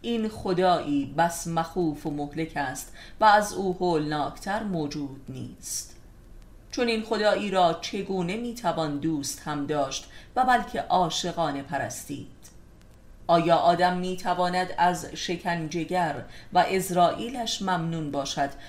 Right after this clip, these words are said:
و او را پرستش نیز بنماید و بدون او لحظه ای تاب ماندن نداشته باشد؟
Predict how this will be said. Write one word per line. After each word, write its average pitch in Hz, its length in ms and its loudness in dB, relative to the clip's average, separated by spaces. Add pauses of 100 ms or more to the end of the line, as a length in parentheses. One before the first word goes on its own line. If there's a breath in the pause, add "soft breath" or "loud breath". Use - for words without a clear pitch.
(140 loud breath)
و 214 40 6
او 214 240 4
را 202 200 6
پرستش 185 680 -2
نیز 151 420 -2
بنماید 151 600 0 (320 loud breath)
و 190 80 2
بدون 190 360 2
او 175 240 -2
لحظه 165 500 0
ای 175 300 -8
تاب 156 360 0
ماندن 156 760 -2
نداشته 143 520 -6
باشد؟ 151 760 -8